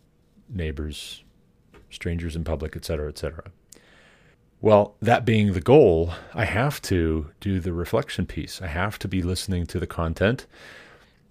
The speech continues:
when I publish it. And sometimes I might need to listen more than once to really get a clear picture of, okay, what happened there? You know, sometimes that happens with writing. You write something,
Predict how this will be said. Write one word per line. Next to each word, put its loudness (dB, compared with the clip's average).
when -2
I 0
publish -2
it. 2
And -8
sometimes -4
I -2
might -4
need -4
to -2
listen 0
more 2
than 0
once 0
to -4
really 0
get -4
a -10
clear 0
picture -2
of, -2
okay, -4
what -2
happened -2
there? -4
You -20
know, -2
sometimes 2
that 6
happens 2
with 0
writing. 6
You -4
write 0
something, 4